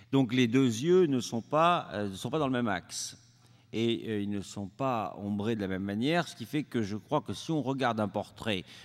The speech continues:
un portrait de Fantin Latour, un autoportrait, par exemple, bon, moi, ça m'a toujours, ça a toujours été pour moi une occasion de réflexion gestaltique. Je considère que les, les, les têtes de chevaux de Géricault, puisqu'à la fin, Géricault n'a plus fait que des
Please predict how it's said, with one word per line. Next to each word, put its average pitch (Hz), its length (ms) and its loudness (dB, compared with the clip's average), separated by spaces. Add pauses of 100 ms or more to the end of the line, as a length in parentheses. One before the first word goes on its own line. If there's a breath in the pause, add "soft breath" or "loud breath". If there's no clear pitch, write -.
(100 loud breath)
un 85 120 -2
portrait 92 280 -6
de - 80 -10
Fantin 98 280 -4
Latour, 104 680 -2
un 92 100 -2
autoportrait, 98 600 -4
par 98 120 -6
exemple, 107 400 -2 (400 loud breath)
bon, 85 140 -10
moi, 123 160 0
ça 107 100 -2
m'a 104 120 -4
toujours, 110 380 -2 (100)
ça 98 120 -8
a - 20 -4
toujours 104 220 -10
été 104 140 -6
pour 92 180 -8
moi 107 160 -2
une 98 80 -2
occasion 92 420 -6
de 98 80 -6
réflexion 90 600 -6
gestaltique. 98 640 -4
Je 98 140 -6
considère 107 580 -4
que 104 180 -6 (360 loud breath)
les, 110 280 2
les, 101 380 -2
les 95 180 -6
têtes - 560 2
de 113 100 0
chevaux 113 720 2
de 95 160 -2
Géricault, 101 560 -2
puisqu'à - 260 -12
la 92 120 -6
fin, 110 200 -2
Géricault 95 560 -4
n'a 85 140 -8
plus 101 200 -12
fait 95 240 -6
que - 120 -10
des 76 200 -10